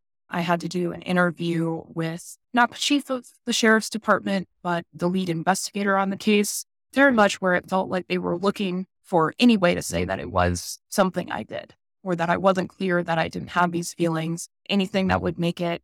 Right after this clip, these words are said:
not an act of violence. And I, again, applaud the victim advocate because she was behind me every step. She made it very clear what was happening.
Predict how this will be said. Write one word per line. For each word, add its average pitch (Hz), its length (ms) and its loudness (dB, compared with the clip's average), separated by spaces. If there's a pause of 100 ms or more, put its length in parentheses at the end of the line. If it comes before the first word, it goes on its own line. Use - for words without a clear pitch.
not 185 400 4
an - 160 -8
act 165 260 -2
of 170 80 -6
violence. - 440 -2 (220)
And 185 380 -2
I, 175 340 -4 (100)
again, 196 480 0 (160)
applaud 190 400 4
the 180 80 -2
victim 170 280 -6
advocate 170 440 -8 (140)
because - 500 -12
she 202 420 -2
was 98 200 0
behind 180 360 -2
me 196 120 -2
every 185 220 -6
step. 208 360 2 (180)
She - 240 -2
made 190 200 -4
it - 100 -12
very 196 180 -4
clear 202 280 -2
what 196 200 -2
was - 120 -12
happening. 185 720 -2